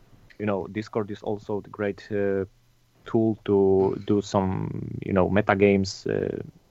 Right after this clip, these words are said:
send exclusive content, like, you know, we have secret, uh, channels for, for art, for other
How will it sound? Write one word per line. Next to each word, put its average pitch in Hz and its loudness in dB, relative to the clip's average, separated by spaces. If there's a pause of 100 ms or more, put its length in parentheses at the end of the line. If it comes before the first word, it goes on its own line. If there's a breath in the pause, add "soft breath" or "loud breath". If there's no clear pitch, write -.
(100)
send 95 4
exclusive 98 4
content, 107 6
like, 90 2 (100)
you 98 -4
know, 92 4
we 90 2
have 92 2
secret, - 2
uh, 92 2
channels 95 4
for, 90 4
for - 0
art, 95 6
for 90 2
other 95 4